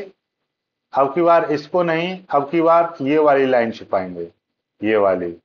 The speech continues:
और इस वाली से छोड़ा देंगे। कितना बच रहा है आपका? ये पाँच, तीन और एक, दो। बस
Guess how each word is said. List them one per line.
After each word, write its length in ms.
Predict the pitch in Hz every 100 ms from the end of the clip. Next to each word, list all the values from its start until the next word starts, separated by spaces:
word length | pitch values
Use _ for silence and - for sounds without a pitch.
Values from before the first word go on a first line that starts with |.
| _ _ -
और 120 | 117
इस 140 | 120
वाली 220 | 143 139 143
से 140 | 156
छोड़ा 340 | - 139 147
देंगे। 260 | 151 170 147
कितना 280 | 151 160 165
बच 200 | 165 180
रहा 300 | 170 160 156
है 160 | 165
आपका? 480 | 175 151 - 165 156 - _ _ _ _ _
ये 400 | 113 117 95 85 _ _ _ _ _ _ _ _ _ _ _ _ _ -
पाँच, 540 | 151 156 170 170 - -
तीन 420 | 147 143 151 170 175 _ _ _ _ _ _ _ _ _ _ _ _ _ _ _ _ _ _ _ _
और 240 | 135 147 147
एक, 480 | 143 147 165 165 - -
दो। 440 | 110 123 101 90 - _ _ _ _ _ _ _ _ _ _ _ _ _
बस 440 | 101 90 80 -